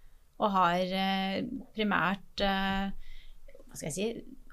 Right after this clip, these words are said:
målgruppen er jo stor, men, eh, det er jo stort sett ungdommer som tar kontakt da, fra sånn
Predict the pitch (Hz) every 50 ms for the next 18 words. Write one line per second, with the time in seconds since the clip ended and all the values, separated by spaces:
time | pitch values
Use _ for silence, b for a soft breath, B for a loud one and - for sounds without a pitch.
0 | - - - - 190 202 208 208 190 170 165 165 165 - - 185 208 185 175 180
1 | 180 180 - - 214 233 262 269 247 220 196 190 185 185 180 180 180 180 175 175
2 | 175 175 170 180 185 185 180 180 175 - 185 175 - - 139 - - 190 180 170
3 | 160 - - - 175 170 165 180 175 170 170 - - - 175 165 - - - -
4 | - - - - - - - 170 165 170 - 156 160